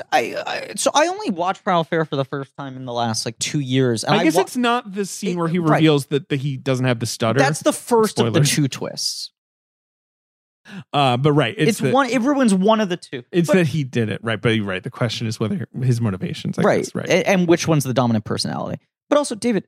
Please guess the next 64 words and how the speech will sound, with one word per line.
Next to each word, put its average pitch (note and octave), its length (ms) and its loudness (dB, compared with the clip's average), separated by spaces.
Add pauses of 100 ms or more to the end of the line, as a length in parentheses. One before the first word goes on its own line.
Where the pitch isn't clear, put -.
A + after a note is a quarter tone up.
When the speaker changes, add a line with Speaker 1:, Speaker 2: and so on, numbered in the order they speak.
(200)
Speaker 1:
by G3 140 2
that - 280 0
point, - 580 2 (240)
Primal G3 300 2
Fear E3+ 340 4
is D3 180 2
getting D3+ 200 4
an C#3+ 60 6
Oscar C#3+ 260 4
nomination, B2 580 4 (280)
like, C3+ 160 2 (180)
ten D#3+ 320 4
months F3 300 4
after D3+ 200 0
Speaker 2:
It's C3+ 140 2
Speaker 1:
it's G3 140 6
blown D3 100 4
up D#3+ 60 6
Speaker 2:
basically - 20 2
Speaker 1:
the B2+ 60 2
Speaker 2:
a B2+ 40 -2 (100)
year A2+ 80 0
Speaker 1:
box G2+ 120 -4
Speaker 2:
later. G2 120 -8
Speaker 1:
office. - 180 -16
Speaker 2:
Basically D#3 260 4
Speaker 1:
Right. D#3+ 80 4
Speaker 2:
a A#2+ 60 2
Speaker 1:
It's - 80 -4
like, G#3+ 100 -2
Speaker 2:
year - 60 2
Speaker 1:
everyone's C4 280 -2
Speaker 2:
later. A#2 100 -6
Speaker 1:
seen - 20 -10
this. D#3 140 -4
They G3 140 2
know F3+ 100 4
what C#3+ 80 0
the - 60 -4
fucking G2 480 -6
thing - 180 -6
is. E3+ 220 -4
Yeah. - 140 -4 (800)
Speaker 2:
<sighs> - 0 -
Primal F#3 720 4
Fear. C3 480 0
Speaker 1:
That C#4 100 4
movie's - 160 2
not - 100 4
Speaker 2:
Um, D#3+ 60 2
Speaker 1:
very E3 160 2
good. A2+ 220 -6
I, F#3+ 140 2 (100)
I G3 120 8
Speaker 2:
no, E3 220 2
it's D3+ 280 -6
Speaker 1:
yeah. C#3 80 0
Speaker 2:
not. D3 380 4
And E3 200 4
you D#3 160 2
throw G#3 380 2
it G3+ 80 4
on, F3+ 460 4
Speaker 1:
Yeah. C3 240 2